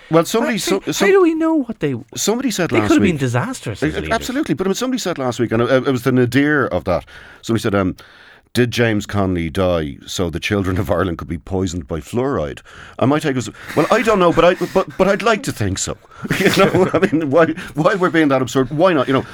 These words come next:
Speaker 1: did Pearse die so my bins only got, get picked up once every two weeks? I don't bloody well think so.
Speaker 2: Hmm.
Speaker 1: And so basically, it's become this sort of, um, it, it, it's allowed an awful lot of mad people peddle their very strange agendas by somehow draping. They don't even have to drape the green flag around them. They just,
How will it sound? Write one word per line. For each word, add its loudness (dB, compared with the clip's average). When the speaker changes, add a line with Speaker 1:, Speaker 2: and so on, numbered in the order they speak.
Speaker 1:
did 2
Pearse -2
die 0
so -4
my 0
bins 0
only -2
got, -8
get -6
picked -6
up -2
once -4
every -8
two -6
weeks? -10
I -2
don't -6
bloody -6
well -6
think -6
so. -6
Speaker 2:
Hmm. -14
Speaker 1:
And -2
so -4
basically, -6
it's -8
become -4
this -6
sort -2
of, -2
um, 2
it, 0
it, -4
it's -2
allowed 0
an -2
awful -2
lot 0
of 0
mad 0
people -4
peddle -2
their -2
very -2
strange -4
agendas -4
by 2
somehow -2
draping. -2
They -2
don't -2
even -2
have -4
to -12
drape -4
the -4
green 0
flag -4
around -4
them. -6
They -4
just, -8